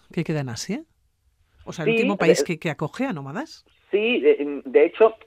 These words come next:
Speaker 2: sí que es cierto que Mongolia en los últimos veinte años ha cambiado muchísimo,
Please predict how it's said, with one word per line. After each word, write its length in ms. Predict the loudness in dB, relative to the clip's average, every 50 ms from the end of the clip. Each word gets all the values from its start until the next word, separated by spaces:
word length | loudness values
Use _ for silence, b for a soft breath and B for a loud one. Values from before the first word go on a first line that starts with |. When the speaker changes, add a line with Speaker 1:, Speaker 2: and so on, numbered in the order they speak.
| -12 -4
Speaker 2:
sí 120 | -4 0 2
que 80 | 2
es 80 | 2 2
cierto 260 | 2 2 4 4 2
que 100 | 2 2
Mongolia 420 | 0 0 2 4 6 6 6 6
en 60 | 2 2
los 140 | 0 -2
últimos 340 | -2 -6 -4 -2 -2 -2 0
veinte 280 | 0 0 0 2 2 0
años 260 | 2 0 -2 -2 -2
ha 60 | -2
cambiado 400 | -2 -2 -2 0 2 2 2 0
muchísimo, 800 | -2 -6 -12 -8 -6 -6 -6 -6 -6 -8 -4 -4 -4 -4 -6